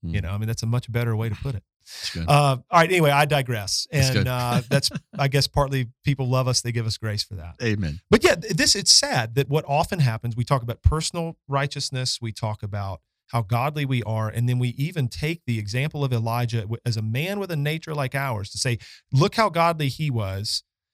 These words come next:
Speaker 2: and how powerful, you know, he was in his day, and he had a nature like ours. So if we're disciplined enough, we can be that godly and that powerful."
Speaker 1: Hmm.
Speaker 2: That's how I've heard it presented.
Speaker 1: Oh, for sure.
Speaker 2: Okay.
Speaker 1: Yeah. And,
Speaker 2: So
Speaker 1: and
Speaker 2: we're gonna offer something that's different than that, and we're gonna give
Speaker 1: Yeah.
Speaker 2: our reasons for it.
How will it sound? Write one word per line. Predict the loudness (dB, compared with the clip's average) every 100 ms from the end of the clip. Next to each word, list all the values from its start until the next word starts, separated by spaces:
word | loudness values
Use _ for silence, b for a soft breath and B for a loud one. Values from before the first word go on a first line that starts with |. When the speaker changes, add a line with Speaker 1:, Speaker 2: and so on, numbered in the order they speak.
| _
Speaker 2:
and | 0 0
how | 2
powerful, | 2 2 2 0 0 -2 0
you | 0
know, |
he | 0 -2 0
was | 0 0
in | 0
his | -4 -4
day, | -4 -4 -4
and | -4
he | -4 -2
had | 0
a | 2
nature | 0 0 -2
like | -2
ours. | -2 -2 -2
So | -4
if | -4
we're | -2 -2
disciplined | 0 0 0 -2 -4
enough, | -4 -4 -2
we | 0
can | 0
be | -2 -2
that | -4
godly | -4 -4 -4 -8
and | -8
that | -10
powerful." | -10 -10 -16 -20 _ _ -12
Speaker 1:
Hmm. | -10 -10 -14 -20 _ _ _
Speaker 2:
That's | -2 0
how | 0
I've | 0 0
heard | 0 -2
it | -6
presented. | -10 -6 -4
Speaker 1:
Oh, | -4
for | -4
sure. | -6 -4 -6 -8 _ _ B B B B B B B 0
Speaker 2:
Okay. | 4
Speaker 1:
Yeah. | 4 4 -2 0
And, | 2 4
Speaker 2:
So | 6
Speaker 1:
and | 8
Speaker 2:
we're | 8
gonna | 6 4
offer | 6 4 4
something | 2 0 -2 -4
that's | -2
different | 2 2 2 -2 -2
than | -6
that, | -8 -12 -16 -10 0
and | 2
we're | 4
gonna | 4 4
give |
Speaker 1:
Yeah. | 4
Speaker 2:
our | 4
reasons | 2 0 -4 -10
for | -14
it. | -18